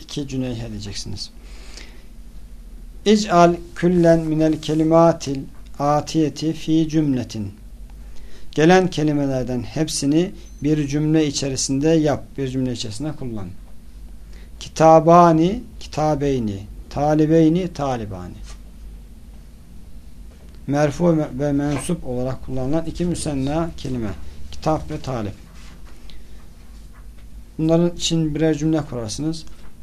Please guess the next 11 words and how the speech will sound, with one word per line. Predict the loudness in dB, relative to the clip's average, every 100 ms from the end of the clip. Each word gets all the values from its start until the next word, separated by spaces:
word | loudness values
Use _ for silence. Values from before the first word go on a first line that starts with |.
| -14 -14 -14 -4
Yapabiliyorsanız | 0 4 6 8 6 4 0 0
hepsini | 0 0 -2 0
tek | -2 -2
bir | -4
cümle, | -4 -6 -8 -14 -10
cümle | -4 -2 -4
içinde | -6 -8
kullanabilirsiniz. | -6 -6 -6 -8 -10 -10 -14 -14 -18 -16 -14 -14 -16 -18 -18 -20 -20 -18 -18 -16 -16 -14 -14 2
Teemmelil | 8 10 10 6 2 0
emsiletel | 0 0 2 2 2 0 2 0
atiyete | 2 2 2 -2 -8